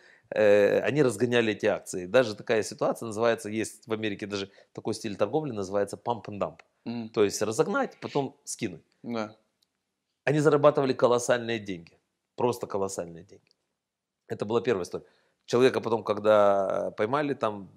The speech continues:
Speaker 1: схема обманов было там порядка на двести пятьдесят-триста миллионов долларов. По сути дела, как бы там такая завуалированная вина была,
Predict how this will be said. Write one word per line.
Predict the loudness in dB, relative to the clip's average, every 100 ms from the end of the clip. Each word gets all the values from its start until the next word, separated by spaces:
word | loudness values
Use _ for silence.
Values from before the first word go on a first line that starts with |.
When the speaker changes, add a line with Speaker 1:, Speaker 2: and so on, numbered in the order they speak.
| -20 _ _ _ _ _ _
Speaker 1:
схема | -10 -4 0 0 -2 -6 _ _ _ _ _ _
обманов | -6 -4 -4 -4
было | -2 -2
там | -4 -6
порядка | -6 -6 -10
на |
двести | -8 -8 -8 -12
пятьдесят-триста | -12 -6 -6 -4 -10 -10
миллионов | -10 -10 -10 -12
долларов. | -14 -16 _ _ _ _ _ _ _ _ _ -20 _ _ -6
По |
сути | -4 -4 -4
дела, | 0 6 8 8 6 -2 _ _ _ _ _ _ -20 _ _ _ _ _
как | -2 -2
бы | 0
там | 0 0 -2 _
такая | -2 6 10 12 12 8
завуалированная | 4 6 6 6 4 2 0 0
вина | 0 0 0 2
была, | 2 2 0 -2